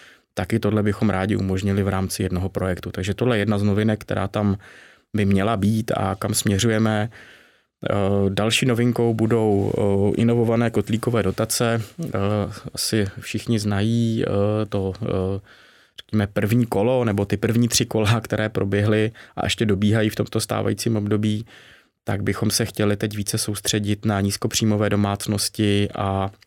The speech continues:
eh, ještě nabídnout podporu, eh, těmto skupinám, protože se blíží neúprosně ten termín, eh, konce využívání nebo provozování, eh, uhelných kotlů první, druhé emisní třídy nebo kotlů na du-,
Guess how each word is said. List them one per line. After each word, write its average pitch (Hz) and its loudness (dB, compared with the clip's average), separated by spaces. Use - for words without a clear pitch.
eh, 98 0
ještě 107 0
nabídnout 104 0
podporu, 104 0
eh, 101 -2
těmto 101 -2
skupinám, 101 -2
protože 98 -4
se - -2
blíží 95 -2
neúprosně 98 0
ten 104 -2
termín, 101 0
eh, - -
konce 101 0
využívání 104 2
nebo 98 0
provozování, 101 0
eh, 98 -2
uhelných 101 2
kotlů 104 0
první, 101 2
druhé 98 0
emisní 98 0
třídy 95 -2
nebo 90 -2
kotlů 101 -2
na 98 2
du-, 95 -2